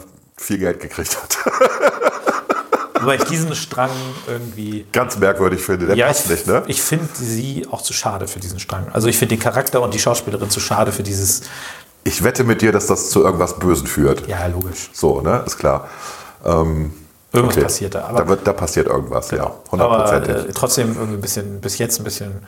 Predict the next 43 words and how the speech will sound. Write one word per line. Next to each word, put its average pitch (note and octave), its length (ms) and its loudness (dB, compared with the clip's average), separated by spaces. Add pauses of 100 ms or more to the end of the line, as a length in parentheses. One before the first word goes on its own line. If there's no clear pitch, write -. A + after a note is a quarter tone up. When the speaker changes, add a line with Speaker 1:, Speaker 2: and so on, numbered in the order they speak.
(640)
Speaker 2:
überflüssig. G2 640 -4
Speaker 1:
Ich - 100 0
hab A#2 80 4
mit A2+ 80 4
Speaker 2:
Mal B2 60 4
gucken. A#2+ 140 2
Speaker 1:
Killing, A2+ 240 4
ich - 120 0
hab A#2+ 120 2
mit G#2 100 -2
Killing G#2 240 2
Eve B2 220 0
angefangen. A2 380 0
Es - 100 -4
läuft G2+ 180 2
ja E2+ 60 8
auf - 100 2
Stars G2 300 2
Play A2+ 260 0
hier, G#2+ 240 2
Amazon. G2+ 380 2 (360)
Speaker 2:
Äh, A2+ 120 4
mir B2 180 4
gerne A#2 240 4
mal G#2 320 4
bitte - 400 0
den G#2 160 0
Zugang F#2+ 300 2 (280)
geben. G2+ 420 -6 (460)
Speaker 1:
<laughs> - 1120 -2
Kann - 140 -2
ich E2 140 -6
machen, F2 260 0
ja. F2+ 180 4 (140)
Speaker 2:
Wenn G2+ 140 2
das G2 100 2
erlaubt A2+ 360 4
ist, G2 120 -2
nach G2+ 140 2
den G#2 160 0
allgemeinen G2+ 420 2
Geschäftsbedingungen F2+ 580 -4
Speaker 1:
Ich F2 100 0